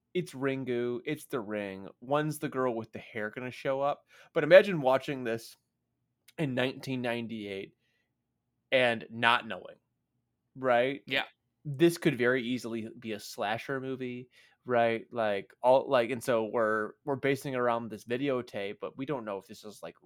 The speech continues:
Speaker 1: real or not. But then all of a sudden, shortly after, it keeps pushing you into, "This isn't normal, this isn't real," because they start talking about the two teenage gir-, and this, this is even before they show, uh, the niece,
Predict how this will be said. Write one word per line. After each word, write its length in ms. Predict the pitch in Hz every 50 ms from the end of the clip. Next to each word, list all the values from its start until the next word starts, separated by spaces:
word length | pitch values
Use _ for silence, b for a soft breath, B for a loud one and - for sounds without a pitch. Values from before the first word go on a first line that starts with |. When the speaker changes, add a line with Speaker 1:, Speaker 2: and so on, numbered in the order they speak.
| 95 117
Speaker 1:
real 240 | 117 117 127 123
or 120 | 110 87 82
not. 280 | 80 80 82 - - _ b b b b b b
But 160 | - 127 -
then 140 | - 143 160
all 120 | 175 165 147
of 40 | 131
a 40 | 123
sudden, 440 | - - - 113 107 - 95 101 92 _ _ _ -
shortly 560 | - - - - 156 139 - 123 120 110 104
after, 540 | 113 123 131 123 - - 107 87 85 90 _ _ _ -
it 140 | - - - -
keeps 220 | - 147 131 -
pushing 360 | _ - 151 139 - - 131 120
you 120 | 117 113
into, 280 | 117 110 110 - 104 95 92
"This 220 | 98 123 120 - - -
isn't 280 | 147 131 123 123 95
normal, 520 | 104 104 101 107 107 104 104 98 98 95 95 -
this 200 | 107 101 - -
isn't 280 | - 117 107 - 90 - _ _
real," 360 | 117 107 104 92 82 78 78 b b b b b
because 220 | - 123 - 123 113
they 80 | 120 110
start 220 | - 135 123 -
talking 320 | - 131 113 110 - 113 110
about 420 | 98 - 104 101 98 95 87 - _ _ _ _ -
the 60 | 113
two 300 | - - - - 135 127
teenage 680 | - - - - 131 127 120 113 113 110 107 98 - 98 _
gir-, 200 | - 120 - - _ - 95
and 180 | 120 127 127
this, 120 | 135 123 - -
this 220 | - 143 147 143 156
is 60 | 151
even 160 | 139 131 127
before 280 | 117 117 113 - 123 117
they 100 | 113 113
show, 440 | 110 - - 127 117 110 107 107 104 -
uh, 520 | - 98 98 95 92 90 87 87 85 95 - _ _ _ _ _ _ _ _ _ -
the 60 | 120
niece, 500 | 117 127 156 135 98 92 - - - -